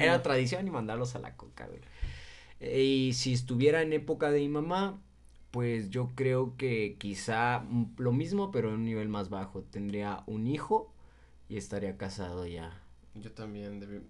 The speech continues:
Speaker 2: estamos quedados, güey.
Speaker 1: Pero en nuestros tiempos, ¿qué haces tú?
Speaker 2: En mis tiempos sigo siendo estudiante, güey. O sea, trabajo y tengo dinero, pero sigo siendo estudiante.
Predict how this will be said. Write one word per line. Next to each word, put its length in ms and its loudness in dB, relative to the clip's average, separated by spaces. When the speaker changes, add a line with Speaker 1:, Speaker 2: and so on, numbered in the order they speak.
Speaker 2:
estamos 400 -6
quedados, 500 -6
güey. 160 -14
Speaker 1:
Pero 440 0
en 140 0
nuestros 320 -2
tiempos, 340 -2
¿qué 180 0
haces 320 0
tú? 200 -10
Speaker 2:
En 180 -6
mis 160 -10
tiempos 340 -4
sigo 220 -6
siendo 320 -10
estudiante, 560 -10
güey. 100 -10
O 60 -8
sea, 180 -6
trabajo 460 -4
y 60 -6
tengo 260 -6
dinero, 360 -6
pero 140 -14
sigo 220 -10
siendo 260 -12
estudiante. 400 -16